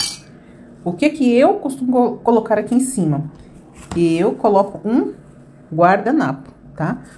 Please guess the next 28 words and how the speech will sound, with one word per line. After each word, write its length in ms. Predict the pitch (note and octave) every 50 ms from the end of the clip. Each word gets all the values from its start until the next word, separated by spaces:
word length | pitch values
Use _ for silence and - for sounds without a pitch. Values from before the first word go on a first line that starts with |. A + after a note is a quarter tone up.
| - - -
Um 60 | F3+
guardanapo 580 | F3 E3 F3 F#3 F3+ F3 D#3 D#3 D#3 - B3 C#4+
limpo, 600 | C4 G#3+ F#3+ F#3 F3+ F#3 F#3+ - - B3 D4 D4+ - -
sequinho, 800 | - - - - D#3+ D3+ D#3+ - - D3+ D3+ E3 F#3+ G3+ A3 A#3 - - - - - - -
eu 80 | D#3+
coloco 280 | D#3+ E3+ F3 F3+ F#3 G3
assim 180 | G3+ G3 G3+
por 140 | G3+ - B3+
cima. 300 | C4 - - F3+ C#3+ C#3+
Não 140 | D#3 G#3+ D4
pode 220 | - B3 G#3+ G#3
abafar, 680 | G#3 F#3+ F3 F3 F3+ - - G3 F#3+ F#3+ F#3+ G3 G3 - - - - - - -
não 140 | - G#3 A3
pode 260 | A3 - G#3 G3+ G3
também 220 | - G3 F3+ F3+ F3+
ficar 200 | F3+ - E3 D#3+
descoberto, 760 | D#3+ - - - C#3+ D3 D#3+ E3 E3+ E3 E3+ E3+ - F3+ - - - - -
não 100 | - A3
pode 220 | A3 - A#3 G#3+ G#3
ficar 160 | - - G3+
sob 300 | G3 - - F#3 F3+ E3
a 60 | D3+
luz. 560 | D3 D#3 F3 F#3+ G3+ G3 F#3+ G3 G3 - - - - - - -
Então, 220 | - F3 F3 F3+ E3+
eu 60 | E3+
coloco 400 | - E3+ D#3 D#3 - - - C#4
um 20 | C#4+
guardanapo, 1120 | D4 C#4 C#4 C4+ C#4 C#4+ C4+ A3 F3 D#3 D3+ D3+ D3 D3+ D3+ - - D#4 G4+ A#4+ - -